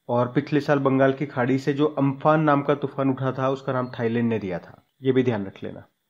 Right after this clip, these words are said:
फिर बताइए, पेरियार एलिफेंट रिजर्व ये किस राज्य में है? तो ये है केरल में। और दो हज़ार सत्रह में जो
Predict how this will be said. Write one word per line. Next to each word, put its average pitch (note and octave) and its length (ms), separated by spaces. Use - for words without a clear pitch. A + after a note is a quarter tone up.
फिर E3 120
बताइए, D#3 380
पेरियार D#3 540
एलिफेंट D3+ 440
रिजर्व C#3+ 400
ये D3 140
किस D3+ 280
राज्य C3 540
में C#3+ 160
है? D3 420
तो C3+ 60
ये C3 160
है C3+ 140
केरल C3+ 420
में। D3 260
और A#2+ 340
दो D3 220
हज़ार D#3+ 300
सत्रह D3 380
में D#3 160
जो D#3 380